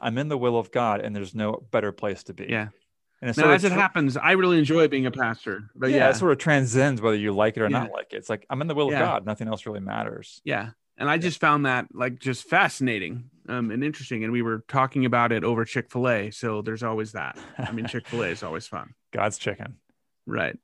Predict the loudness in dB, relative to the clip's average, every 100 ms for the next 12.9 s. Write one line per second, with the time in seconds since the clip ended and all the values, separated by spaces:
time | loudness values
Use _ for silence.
0 | -10 -6 -2 -2 -2 -4 0 2 2 4
1 | 2 0 -4 -4 -10 -16 _ _ _ -10
2 | -6 -2 -2 -4 -4 -4 0 2 0 -2
3 | _ -20 -20 -10 -8 0 4 8 8 6
4 | 6 8 8 6 2 -8 _ _ -2 0
5 | 2 2 0 2 0 4 2 4 2 4
6 | 6 6 4 2 -2 2 2 2 2 4
7 | 4 4 4 4 4 2 0 -2 _ _
8 | _ _ _ _ 0 4 4 2 0 -2
9 | 0 0 0 -2 -6 -8 -14 -4 2 2
10 | 4 2 4 4 4 2 0 -8 -20 -12
11 | 2 6 8 8 4 -6 -18 _ _ 0
12 | 0 0 -2 2 6 6 2 -6 -8